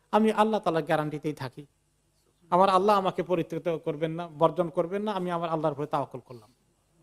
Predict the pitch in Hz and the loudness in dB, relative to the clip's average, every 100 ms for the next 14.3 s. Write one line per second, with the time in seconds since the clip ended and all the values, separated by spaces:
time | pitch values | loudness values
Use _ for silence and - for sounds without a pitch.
0 | _ _ _ _ _ _ _ _ _ _ | _ _ _ _ _ _ _ _ _ _
1 | _ _ _ _ _ 107 - - _ _ | _ _ _ _ _ -20 -20 -20 _ _
2 | _ _ _ _ - 214 214 196 180 - | _ _ _ _ 4 6 6 4 2 0
3 | 180 175 - 175 175 170 160 160 156 - | -2 -2 0 0 2 2 2 2 0 0
4 | 160 160 160 151 156 156 - 147 139 139 | 0 4 2 2 -2 -2 4 4 4 0
5 | 123 117 - 110 - _ - 226 233 175 | -2 -6 -14 -20 -20 _ 4 6 6 2
6 | 175 - 180 - - 127 131 156 117 - | -2 -4 -4 -4 -4 0 2 2 2 -10
7 | _ _ _ _ _ _ 165 165 190 214 | _ _ _ _ _ _ 2 6 6 6
8 | 226 180 196 208 233 226 220 220 214 196 | 6 6 4 4 4 4 4 4 4 6
9 | 254 240 147 - 110 - 156 160 180 170 | 4 4 0 -2 -10 -14 -2 2 2 0
10 | 156 160 - 147 160 185 156 139 - - | -4 -4 -2 4 6 6 6 0 -4 -10
11 | 101 - _ _ _ _ _ _ _ _ | -12 -20 _ _ _ _ _ _ _ _
12 | _ - 147 - 175 160 165 160 160 165 | _ -12 -10 0 0 0 0 0 0 -2
13 | 156 147 151 151 143 165 165 214 196 - | -2 -2 -4 -4 -4 0 4 4 4 -4
14 | - 104 | -8 -18